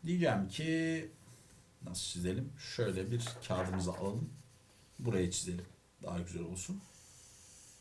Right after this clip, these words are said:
Şöyle çizdim, şöyle çizdim. Keşke ikide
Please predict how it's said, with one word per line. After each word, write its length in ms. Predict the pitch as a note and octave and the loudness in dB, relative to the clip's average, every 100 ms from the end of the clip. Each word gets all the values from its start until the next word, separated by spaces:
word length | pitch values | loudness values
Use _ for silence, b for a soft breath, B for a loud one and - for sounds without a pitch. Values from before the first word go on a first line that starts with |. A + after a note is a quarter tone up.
| - - - B B B B - | -20 -20 -20 B B B B -10
Şöyle 380 | - C#3 A2+ G2 | -2 2 4 4
çizdim, 680 | - G2 G#2 C3 C3+ C3+ - | 0 0 2 2 4 0 -4
şöyle 360 | - - G#2+ F#2 | -6 0 2 2
çizdim. 400 | F2+ F2+ F2 F2+ | 2 0 0 0
Keşke 420 | - G2 - - | 2 0 0 -4
ikide 500 | - - - F2+ F#2 | -6 -8 -2 2 2